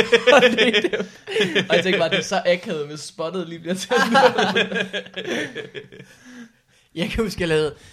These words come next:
Speaker 2: øh, Comedy in the Dark i, øh, f-, i Aarhus Comedy
Speaker 1: Ja.
Speaker 2: Festival, den første gang, han var der, hvor jeg bare på et tidspunkt satte mig over i hjørnet. Så sad jeg bare deroppe og fortalte jokes. <laughs> Så da lyset tændte igen,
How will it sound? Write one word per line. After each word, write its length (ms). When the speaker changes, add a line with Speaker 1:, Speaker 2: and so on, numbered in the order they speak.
Speaker 2:
øh, 680
Comedy 180
in 60
the 80
Dark 200
i, 280
øh, 120
f-, 300
i 360
Aarhus 640
Comedy 220
Speaker 1:
Ja. 60
Speaker 2:
Festival, 480
den 120
første 260
gang, 120
han 100
var 120
der, 80
hvor 120
jeg 120
bare 220
på 60
et 40
tidspunkt 300
satte 260
mig 80
over 140
i 40
hjørnet. 420
Så 120
sad 240
jeg 100
bare 200
deroppe 280
og 100
fortalte 520
jokes. 260
<laughs> 480
Så 120
da 100
lyset 320
tændte 240
igen, 220